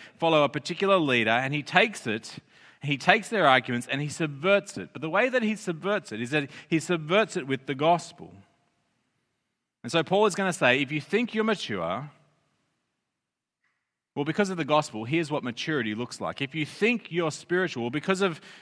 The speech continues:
the gospel, here is what the spiritual, spirit-filled, the spiritual person looks like.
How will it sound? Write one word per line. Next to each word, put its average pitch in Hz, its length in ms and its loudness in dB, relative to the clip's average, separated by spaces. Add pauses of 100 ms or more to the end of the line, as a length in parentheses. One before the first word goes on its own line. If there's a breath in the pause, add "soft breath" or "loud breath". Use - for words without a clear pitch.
(120)
the 135 120 -4
gospel, 156 420 2
here 170 220 0
is 147 180 0
what 139 220 2
the 139 80 -2
spiritual, 165 720 -2 (200)
spirit-filled, 175 760 0
the 120 80 -8
spiritual 175 440 -4
person 123 360 -4
looks - 180 -10
like. 92 160 -8